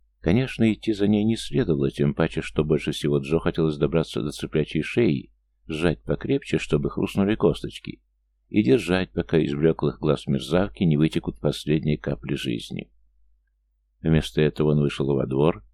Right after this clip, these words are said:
и послушно, словно и вправду зачарованный, двинулся за девчонкой. Она шла по улице, пританцовывая и кружась,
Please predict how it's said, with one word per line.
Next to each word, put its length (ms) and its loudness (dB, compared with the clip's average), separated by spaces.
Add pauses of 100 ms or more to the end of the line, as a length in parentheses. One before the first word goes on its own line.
(280)
и 140 -2
послушно, 540 0
словно 340 2
и 80 2
вправду 380 0
зачарованный, 760 2
двинулся 460 0
за 120 0
девчонкой. 800 -4 (840)
Она 160 4
шла 200 -2
по 100 -4
улице, 380 4
пританцовывая 720 0
и 140 -4
кружась, 640 -4